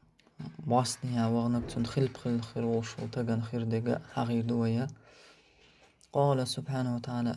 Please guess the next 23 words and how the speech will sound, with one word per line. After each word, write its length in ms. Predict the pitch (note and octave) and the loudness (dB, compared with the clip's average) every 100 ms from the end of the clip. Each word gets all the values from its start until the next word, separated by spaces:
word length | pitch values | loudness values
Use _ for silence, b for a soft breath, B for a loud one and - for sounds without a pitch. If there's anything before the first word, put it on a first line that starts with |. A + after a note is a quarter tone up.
| B2+ | -4
Allah 300 | B2+ A#2 B2 B2+ - - | -2 -2 -2 -6 -10 -12
subhanahu 540 | - - B2+ B2 A#2+ A#2 | -14 -12 -6 -2 0 -2
wa 40 | B2 | -2
ta'ala 240 | A#2+ A2+ - | -2 -2 0
ayeti 300 | B2 A#2 A2+ - | 2 0 -2 -6
bu 240 | - A#2+ A#2+ | -2 0 0
Allah'a, 460 | A#2 A#2 B2 B2+ - B B B - | 0 0 -2 -6 -8 B B B -6
"Kul 140 | B2+ | -2
in 140 | C3 B2 | 0 0
kuntum 400 | C#3+ C#3 C3 A#2+ | 0 0 0 -2
tuhibbuna 560 | A#2+ A#2 A#2 C3 A#2+ | -2 0 2 2 2
Allaha 380 | A#2 A#2+ A#2+ A#2+ | 2 0 -2 -2
fattabi'uni." 920 | A#2 A2+ - A#2 A2+ A#2+ B2+ A#2+ A#2 A#2 B B B B B _ | -6 -6 -6 -2 0 2 2 2 0 -2 B B B B B _
Ah, 360 | - B2+ C3 C3 | -6 -2 2 2
el 60 | |
serge 420 | A#2+ - A#2 A2+ B2 | 2 -2 0 0 2
ya 180 | A#2 | 2
Muhammed, 540 | A2+ A#2 B2 A#2+ A#2 B2 C#3 - _ b b b b b - | 2 0 0 2 2 0 -6 -12 _ b b b b b -4
negasinna 720 | B2+ B2 A#2+ C3+ B2+ B2+ D#3+ | 2 2 0 -2 0 2 0
serbaga 760 | - B2 A#2+ A#2 B2+ B2 A#2+ A2+ | -2 -2 0 2 2 2 2 0
Allah 340 | B2+ A#2+ A2+ A#2 A#2 | -2 0 0 0 0
bir 220 | B2+ A#2+ | 2 2
şeyini, 500 | A2+ - - A2+ | 0 -4 -4 -2